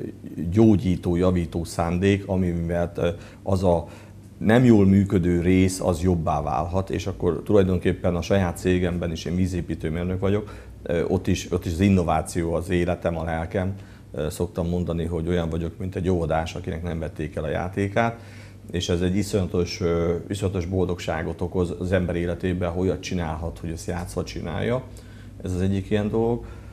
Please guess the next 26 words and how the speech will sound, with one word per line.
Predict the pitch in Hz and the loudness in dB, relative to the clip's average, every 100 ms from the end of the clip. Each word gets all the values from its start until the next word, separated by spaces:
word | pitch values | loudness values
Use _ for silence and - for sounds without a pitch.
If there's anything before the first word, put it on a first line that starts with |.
| - - - - - - | -18 -16 -16 -16 -18 -10
És | - | 2
emiatt | 104 101 101 101 | 4 6 6 4
az | 98 | 4
egész | 95 92 - | 4 4 4
életem | 98 87 92 90 87 104 | 4 4 4 2 0 -4
viszont | - - 92 82 | -4 -2 -2 -2
könnyed | - 95 92 87 85 | 0 2 2 2 2
és | 90 85 87 | 2 2 0
görcsmentesen | 92 87 87 85 87 - 85 87 | 0 0 0 -4 -4 -4 -4 -2
van. | 98 101 98 - - - | 0 0 -2 -8 -12 -10
Sokszor | - 87 - 82 | -8 -8 -4 -2
bosszankodnak | 85 82 85 85 87 85 85 | -2 -2 -4 -2 -4 -4 -4
a | 92 85 | -4 -2
pályatársaim, | - 85 80 85 85 82 80 80 | -2 -2 -2 -4 -6 -4 -4 -4
konkurenciák, | 87 85 80 85 - 87 82 - | -4 -4 -4 -6 -4 -4 -4 -6
hogy | 85 85 - - | -6 -6 -6 -8
egy | |
kicsit | 76 - - | -8 -10 -6
lazábban | 90 87 82 80 87 | -4 -2 -4 -6 -8
csinálom, | - 87 87 85 | -6 -6 -4 -6
mint | 85 95 | -6 -4
ők, | 92 | -4
és | 92 85 | -4 -8
nem | - | -6
olyan | 87 87 | -6 -4
görcsösen. | 92 101 113 107 117 | -2 -2 -4 -4 -4